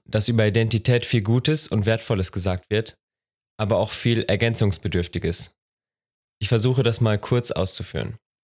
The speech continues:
wie es in diesem Rahmen eben möglich ist. Begebt euch mal in das Thema hinein.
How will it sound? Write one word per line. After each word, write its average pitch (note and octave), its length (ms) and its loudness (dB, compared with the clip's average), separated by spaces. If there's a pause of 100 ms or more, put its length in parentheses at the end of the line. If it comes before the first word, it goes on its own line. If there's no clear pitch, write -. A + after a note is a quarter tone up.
(520)
wie G#2+ 120 2
es A2+ 120 0
in G#2+ 80 4
diesem G#2 240 2
Rahmen F#2+ 320 0
eben F#2 220 0
möglich F2+ 360 -4
ist. - 400 -10 (1500)
Begebt A#2 340 0
euch A#2+ 140 0
mal B2 180 2
in A#2+ 80 2
das A2 160 2
Thema A#2 240 0
hinein. G#2+ 540 2